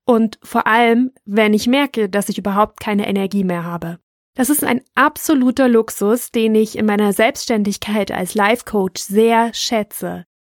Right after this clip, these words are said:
Denn ich bin nicht mehr an feste Arbeitszeiten gebunden und muss direkt nach der Mittagspause sofort wieder zurück an den Schreibtisch, weil die Stechuhr mir das vorgibt.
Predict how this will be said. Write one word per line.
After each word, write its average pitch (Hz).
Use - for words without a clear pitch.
Denn 254
ich -
bin 330
nicht 320
mehr 233
an 208
feste -
Arbeitszeiten 214
gebunden 220
und 214
muss 233
direkt 226
nach 208
der 196
Mittagspause -
sofort 247
wieder 214
zurück 247
an 196
den 180
Schreibtisch, 208
weil 180
die 180
Stechuhr 220
mir 185
das 170
vorgibt. 208